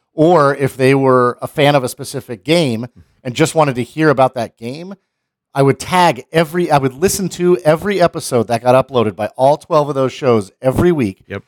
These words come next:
Speaker 1: and personally tag them and enter the tags in. So a gamer could go to any episode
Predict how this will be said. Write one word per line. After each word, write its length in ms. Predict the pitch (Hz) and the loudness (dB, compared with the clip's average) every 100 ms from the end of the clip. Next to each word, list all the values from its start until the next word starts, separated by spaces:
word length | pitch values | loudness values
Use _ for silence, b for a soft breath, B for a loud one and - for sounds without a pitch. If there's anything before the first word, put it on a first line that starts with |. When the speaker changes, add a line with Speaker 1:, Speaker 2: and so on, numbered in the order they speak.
| _ - | _ -10
Speaker 1:
and 160 | 117 | -10
personally 600 | - 170 175 190 180 156 | -4 -2 -2 -2 -2 -2
tag 440 | 143 - 143 151 131 | -6 -4 0 0 -2
them 200 | 107 98 | -6 -6
and 100 | 104 - | -8 -8
enter 300 | 147 - 175 | -8 -6 -6
the 100 | 147 | -6
tags 460 | - 135 123 117 95 | -2 2 2 0 -10
in. 240 | 87 98 _ _ _ _ | -20 -20 _ _ _ _
So 180 | - 143 | 0 0
a 60 | |
gamer 380 | 120 147 165 170 | 2 0 2 0
could 180 | - 120 | -4 -2
go 100 | 135 | 0
to 160 | 127 131 | 0 -2
any 260 | 143 175 | -6 -4
episode 680 | 165 147 147 - 120 104 113 | -2 -2 -6 -2 0 2 0